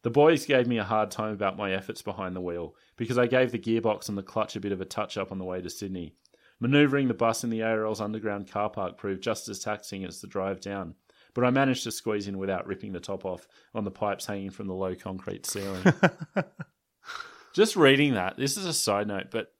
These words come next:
Speaker 1: reading that on top of the booing Malcolm Node's presentation when he's about to, you know, make the Millionaires.
Speaker 2: <laughs>
Speaker 1: Like,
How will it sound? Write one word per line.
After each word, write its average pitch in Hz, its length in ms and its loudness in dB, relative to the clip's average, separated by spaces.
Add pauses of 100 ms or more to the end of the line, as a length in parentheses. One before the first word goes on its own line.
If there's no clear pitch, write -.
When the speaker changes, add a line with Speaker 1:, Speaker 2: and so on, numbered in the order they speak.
(140)
Speaker 1:
reading 156 360 2
that 120 260 4
on 117 120 0
top 120 220 0
of 113 100 -8
the 101 300 0 (240)
booing 107 420 0 (340)
Malcolm 113 380 2
Node's 107 240 0
presentation 104 840 -4
when 104 120 -6
he's 101 160 -4
about 101 260 -2
to, 101 300 -2
you - 140 -6
know, 117 60 0
make 110 220 4
the 123 60 2
Millionaires. 110 680 0
Speaker 2:
<laughs> - 40 -20 (1000)
Speaker 1:
Like, 147 260 4